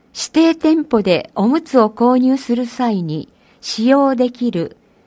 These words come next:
助成券を支給。助成券、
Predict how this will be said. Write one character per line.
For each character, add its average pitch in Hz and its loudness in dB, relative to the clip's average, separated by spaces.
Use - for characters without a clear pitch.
助 214 -2
成 269 -2
券 226 -2
を 254 2
支 - -10
給。 156 -10
助 226 0
成 262 -2
券、 196 -4